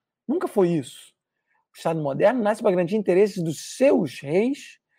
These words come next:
dos seus governantes, dos seus defendidos e em detrimento de todos os seus governados,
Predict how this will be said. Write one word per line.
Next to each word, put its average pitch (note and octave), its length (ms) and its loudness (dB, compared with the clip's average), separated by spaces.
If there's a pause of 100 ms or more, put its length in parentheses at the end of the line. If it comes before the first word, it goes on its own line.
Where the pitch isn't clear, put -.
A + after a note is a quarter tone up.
(240)
dos D3+ 260 -4
seus C4+ 220 4
governantes, F3+ 960 -2 (1300)
dos D#3+ 140 -2
seus C4+ 280 2
defendidos G3+ 1040 -2 (760)
e E4 400 4
em A3 120 2
detrimento B3 540 2
de G#3+ 80 -4
todos C#4 280 0
os - 40 -8
seus C#4 140 -2
governados, G#3 800 0